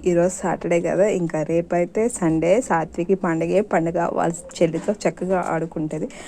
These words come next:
మా సాత్వి ఈ మధ్యన ఎందుకో ఒక త్రీ డేస్ నుంచి అయితే ఏడవకోకుండా స్కూల్కి వెళ్తే వెళ్తుంది. చక్కగా బ్యాగ్ తలించుకుంటుంది.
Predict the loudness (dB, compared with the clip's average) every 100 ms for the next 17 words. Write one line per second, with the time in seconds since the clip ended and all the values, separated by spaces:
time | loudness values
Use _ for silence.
0 | -16 -4 0 2 4 4 4 2 2 2
1 | 2 2 2 0 0 6 8 8 4 2
2 | 6 8 8 6 4 2 4 4 4 4
3 | 4 6 6 6 4 4 4 4 2 4
4 | 4 6 2 4 4 4 2 -2 -2 0
5 | -2 -10 -18 -20 -20 -20 -20 -20 2 4
6 | 4 4 6 8 8 6 6 6 6 4
7 | 4 4 4 4 4